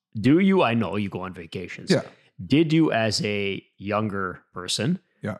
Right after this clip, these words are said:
Speaker 1: uh, go on vacations like Italy or something, um, alone or with your parents or at all?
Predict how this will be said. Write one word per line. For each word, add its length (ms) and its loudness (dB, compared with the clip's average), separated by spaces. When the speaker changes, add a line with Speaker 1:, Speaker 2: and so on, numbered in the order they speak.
Speaker 1:
uh, 300 0
go 300 4
on 220 0
vacations 680 -4
like 280 -8
Italy 680 -4
or 120 -6
something, 560 -4
um, 560 -2
alone 520 4
or 80 6
with 200 0
your 100 -4
parents 840 0
or 340 0
at 180 -2
all? 360 -6